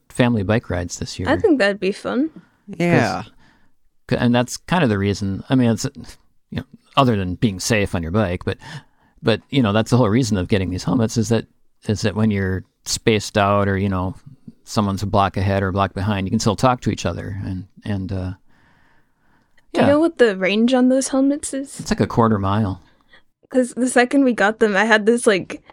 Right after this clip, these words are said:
Speaker 2: image in my head of us, like, biking to the same place, but, like, coming from different directions and racing and taunting each other
Speaker 1: Oh.
Speaker 2: over the speakers, like, "Ah, I'm
Speaker 1: Yeah.
Speaker 2: gonna beat you." <laughs>
Speaker 1: <laughs> No, it's only, like, a quarter mile.
Speaker 2: Ah.
Speaker 1: So,
Speaker 2: Oh, well.
Speaker 1: yeah.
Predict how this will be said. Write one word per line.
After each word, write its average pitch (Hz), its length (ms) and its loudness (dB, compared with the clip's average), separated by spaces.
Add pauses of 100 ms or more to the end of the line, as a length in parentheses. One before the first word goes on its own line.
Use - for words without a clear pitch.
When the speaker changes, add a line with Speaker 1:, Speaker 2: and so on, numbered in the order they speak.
(340)
Speaker 2:
image 233 340 4
in 226 120 4
my 226 120 4
head 208 220 0
of 208 140 0
us, 214 240 2
like, 202 240 2
biking 202 400 2
to 220 80 -2
the 202 120 4
same 202 300 2
place, 208 320 0
but, 202 120 2
like, - 340 0 (100)
coming 214 260 2
from 220 160 2
different 208 300 2
directions 214 460 4
and 208 140 2
racing 208 440 2
and 208 100 0
taunting 220 380 4
each 214 160 2
other 214 200 6
Speaker 1:
Oh. 208 140 4
Speaker 2:
over 214 120 4
the 214 100 4
speakers, - 460 0
like, 247 120 8
"Ah, 233 300 0 (160)
I'm 294 100 8
Speaker 1:
Yeah. 285 100 6
Speaker 2:
gonna 247 100 0
beat 302 160 4
you." 247 240 4
<laughs> 226 560 2
Speaker 1:
<laughs> - 240 -6
No, 120 220 4
it's 113 140 -2
only, 120 160 4
like, 92 180 -2
a 98 40 -2
quarter - 280 -4
mile. 87 340 -4 (140)
Speaker 2:
Ah. 214 360 -4 (720)
Speaker 1:
So, - 220 -14
Speaker 2:
Oh, 233 180 0
well. 196 260 -6 (160)
Speaker 1:
yeah. 104 200 0